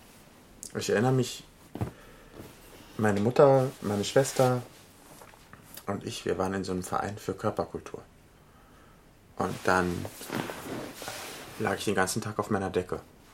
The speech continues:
und hab da die reiferen Frauen beobachtet. Oder bin ihnen mit einer Taucherbrille hinterhergeschwommen,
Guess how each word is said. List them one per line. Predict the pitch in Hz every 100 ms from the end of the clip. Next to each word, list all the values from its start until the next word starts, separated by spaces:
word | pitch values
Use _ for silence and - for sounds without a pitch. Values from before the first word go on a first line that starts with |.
| - -
und | - - - - -
hab | 92 -
da | -
die | -
reiferen | - 80 - 87
Frauen | - 87 87 85 - - -
beobachtet. | - - - - - - - - -
Oder | - 82
bin | 85
ihnen | 85 87 90 - - - - - - -
mit | -
einer | 85
Taucherbrille | - 101 104 - 87
hinterhergeschwommen, | 85 82 90 90 87 - -